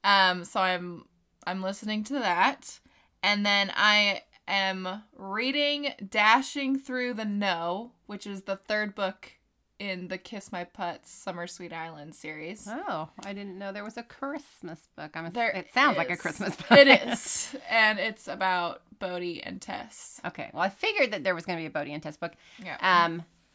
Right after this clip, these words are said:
Speaker 2: and I do know who the next book, is
Speaker 1: Yeah,
Speaker 2: there
Speaker 1: yeah.
Speaker 2: only those three books, or is there another person
Speaker 1: Um,
Speaker 2: who gets a book?
Speaker 1: there's another person that's introduced in the second book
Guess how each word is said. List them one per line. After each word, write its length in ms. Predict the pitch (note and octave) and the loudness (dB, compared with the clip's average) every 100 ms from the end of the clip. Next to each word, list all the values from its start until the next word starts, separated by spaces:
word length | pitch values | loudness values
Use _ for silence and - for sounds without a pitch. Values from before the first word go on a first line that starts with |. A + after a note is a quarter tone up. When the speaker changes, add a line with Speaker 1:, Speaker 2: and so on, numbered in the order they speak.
| _ | _
Speaker 2:
and 100 | E3 | -2
I 60 | F3 | -2
do 240 | - A3 | -2 -2
know 140 | B3 A3+ | 0 0
who 120 | G3+ | -2
the 100 | D#3+ | -4
next 400 | E3 F3+ - - | -2 -4 -4 -10
book, 120 | D#3 | -12
is 120 | G#3+ F#3+ | -6 2
Speaker 1:
Yeah, 100 | G#3 | 6
Speaker 2:
there 80 | G#3 | 8
Speaker 1:
yeah. 60 | |
Speaker 2:
only 160 | A#3+ A#3+ | 8 4
those 340 | F#3+ G#3+ A3 | 6 6 4
three 180 | - G#3+ | -4 -6
books, 340 | F#3+ A#3 - | -2 -4 -4
or 80 | G3 | -6
is 100 | F3 | -4
there 140 | F3+ E3+ | -4 -2
another 240 | E3+ E3 | -4 0
person 340 | G3+ G#3+ A3 A3 | 4 4 4 2
Speaker 1:
Um, 40 | |
Speaker 2:
who 60 | G#3 | -2
gets 160 | E3+ | -6
a 60 | D3+ | -8
book? 240 | D#3 - - | -10 -10 -6
Speaker 1:
there's 260 | A#3 A#3 A#3+ | -2 -2 -2
another 240 | B3 A#3+ | -2 -2
person 360 | A#3+ A#3 - G#3+ | -4 -8 -8 -8
that's 200 | G3+ G3+ | -8 -8
introduced 480 | G3 F#3 F#3 - | -12 -10 -12 -10
in 160 | F3+ F3+ | -14 -14
the 60 | F3+ | -14
second 320 | F3+ - G3+ | -16 -16 -16
book 260 | E3+ - | -16 -18